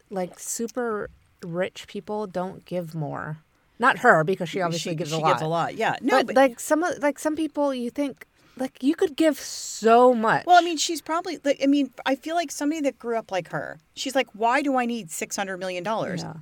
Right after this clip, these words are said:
Speaker 2: I really probably only need, you know, five hundred thousand to live a comfortable life," right?
Speaker 1: Yeah, right.
Speaker 2: Or, or,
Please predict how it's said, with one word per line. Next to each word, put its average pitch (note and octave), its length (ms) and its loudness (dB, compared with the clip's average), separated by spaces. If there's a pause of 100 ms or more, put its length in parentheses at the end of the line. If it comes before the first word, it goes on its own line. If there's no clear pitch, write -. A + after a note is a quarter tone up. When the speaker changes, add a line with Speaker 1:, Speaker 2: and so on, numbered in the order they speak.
(180)
Speaker 2:
I A3+ 140 4
really B3+ 400 -2
probably A3+ 340 0
only G#3 300 -8
need, G3 420 -6 (280)
you G#3 100 -4
know, F#3 80 2
five G#3+ 280 0
hundred G#3+ 220 -6
thousand G3 380 -4
to F#3+ 80 -6
live F#3 180 -4
a F3+ 60 -4
comfortable F3 400 -6
life," F3+ 400 -4
right? F3 140 2
Speaker 1:
Yeah, E3+ 160 4
right. E3+ 180 4
Speaker 2:
Or, E3 220 0 (180)
or, F3+ 340 0